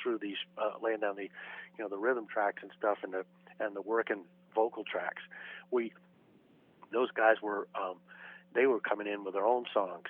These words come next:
that, that, you know, that, that were, some of them been sung four times in that same studio by different players coming through there,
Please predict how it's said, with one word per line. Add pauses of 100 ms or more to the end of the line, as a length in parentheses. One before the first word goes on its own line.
that, (180)
that, (220)
you
know,
that, (240)
that
were, (680)
some
of
them
been
sung
four
times
in
that
same (100)
studio
by
different
players
coming
through
there,